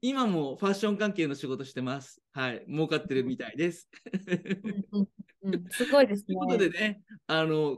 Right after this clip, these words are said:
Speaker 1: 学歴だけじゃないんだぞの一例です。はい。
Speaker 2: うんうんうんうん。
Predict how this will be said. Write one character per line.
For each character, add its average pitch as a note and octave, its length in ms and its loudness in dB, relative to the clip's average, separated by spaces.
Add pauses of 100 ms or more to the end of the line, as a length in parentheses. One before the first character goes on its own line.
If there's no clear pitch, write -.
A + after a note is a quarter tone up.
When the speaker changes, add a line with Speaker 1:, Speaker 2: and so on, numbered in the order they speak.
Speaker 1:
学 E3 320 2
歴 F3 280 2
だ E3+ 120 0
け F#3 100 -2
じ D#3+ 100 0
ゃ - 20 0
な D3 140 -2
い D#3 80 -2
ん D3 40 -4
だ B2 140 -2
ぞ C#3+ 280 2
の C3 120 -2
一 B2+ 320 -6
例 A#2+ 220 0
で C#3+ 240 0
す。 - 200 -18 (140)
は B2+ 220 -6
い。 - 180 -12
Speaker 2:
う A#3 120 2
ん A3 80 -4 (100)
う G3 40 2
ん G3+ 60 8
う G3 40 8
ん F3 380 -2
う F#3 60 -2
ん。 F3+ 60 -8